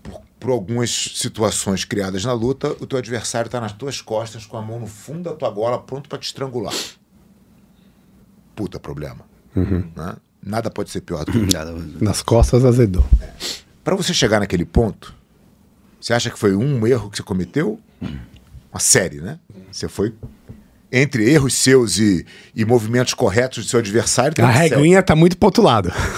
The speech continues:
Speaker 1: É, foi tudo pro outro lado.
Speaker 2: Foi tudo pro outro lado.
Speaker 1: E as pessoas têm a, o desejo de, em um piscar de olhos, no mínimo zerar tudo.
Speaker 2: Uhum. Oh, beleza.
Speaker 1: Aí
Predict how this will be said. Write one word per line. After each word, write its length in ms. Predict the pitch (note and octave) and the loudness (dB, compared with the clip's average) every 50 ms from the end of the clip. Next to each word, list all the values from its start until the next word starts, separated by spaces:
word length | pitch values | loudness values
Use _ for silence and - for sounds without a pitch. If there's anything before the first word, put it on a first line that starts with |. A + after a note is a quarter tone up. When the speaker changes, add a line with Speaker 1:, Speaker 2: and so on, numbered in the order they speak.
| - - F2+ F2+ | -10 -10 -2 2
Speaker 1:
É, 140 | A#2 A2 F2+ | 2 2 2
foi 180 | - G2+ F#2 | 0 -4 -4
tudo 180 | - - E3+ F3+ | -2 -2 -4 -2
pro 60 | E3+ C#3+ | -2 -4
outro 120 | - G2 | -6 0
lado. 60 | - D3 | 2 2
Speaker 2:
Foi 80 | C#3+ | 2
tudo 280 | - - A#2 B2+ E3 - | 2 2 2 2 2 2
pro 140 | - - G#3+ | 4 4 2
outro 180 | - - - | 4 4 2
lado. 300 | C4+ - - - D3 A#2 - _ _ _ - - - - | 0 0 0 -4 -8 -8 -10 _ _ _ -20 -16 -10 -4
Speaker 1:
E 100 | C3+ E3+ | -2 0
as 80 | E3 - | 0 0
pessoas 420 | - F3 C3 - - D#3 D3 B2 - | 0 -2 -2 0 0 0 -2 0 0
têm 140 | C#3+ C#3 | -2 -2
a, 280 | C3 B2 A#2 G#2 F2+ - - _ _ - - - | -2 -2 -4 -6 -8 -10 -14 _ _ -20 -16 -10
o 80 | - G#2+ | -10 -8
desejo 880 | F#2 F#2 A#2+ G2+ E2+ D2+ D2 D#2 G#2 A#2+ C3+ B2+ G2 D#2 C#2 C2+ A#1+ - - _ _ _ _ _ _ _ _ _ - - | -6 -4 -4 -4 -4 -6 -6 -6 -4 -4 -4 -4 -6 -8 -12 -14 -16 -18 -20 _ _ _ _ _ _ _ _ _ -18 -14
de, 300 | - D#2+ F#2 A2+ A2+ - - | -10 -6 -6 -6 -6 -6 -6
em 220 | A2 A2 A#2 C3 | -6 -4 -2 -2
um 120 | D#3 F3+ F3+ | -2 -4 -4
piscar 580 | F3+ - C#3+ A#2 - - - D3+ B2+ B2 C3+ | -6 -6 -4 -2 -2 0 0 0 2 2 0
de 140 | A#2+ G2+ G#2+ | 0 -2 0
olhos, 640 | G2 F#2 - G2 A#2+ C3+ E3 - - - - - - _ _ _ _ _ _ _ _ _ _ _ - - _ _ _ _ _ _ | 0 0 0 0 -2 -2 -4 -8 -12 -16 -18 -20 -20 _ _ _ _ _ _ _ _ _ _ _ -20 -20 _ _ _ _ _ _
no 140 | - E3 G#3 | -4 -2 0
mínimo 380 | G3+ F3+ G#3 A3+ B3 A#3 A3 G3 | 0 0 0 0 0 0 0 2
zerar 340 | - E3+ D#3+ D3+ D3 - - | 4 4 4 4 4 0 -4
tudo. 260 | - E2 C#2+ - - - _ _ _ _ - D2 | -8 -10 -12 -12 -16 -20 _ _ _ _ -10 -8
Speaker 2:
Uhum. 400 | D#2 D#2+ D#2+ - D#2+ D2+ D2 C#2+ | -8 -8 -8 -10 -10 -10 -8 -4
Oh, 140 | - D#3 A3 | -2 0 0
beleza. 400 | A#3 E3 C3+ A2+ G2+ - G2 G2+ - _ _ _ _ _ _ _ - _ _ _ _ | 0 0 2 2 0 0 -2 -4 -12 _ _ _ _ _ _ _ -20 _ _ _ _
Speaker 1:
Aí 140 | - - - | -18 -18 -18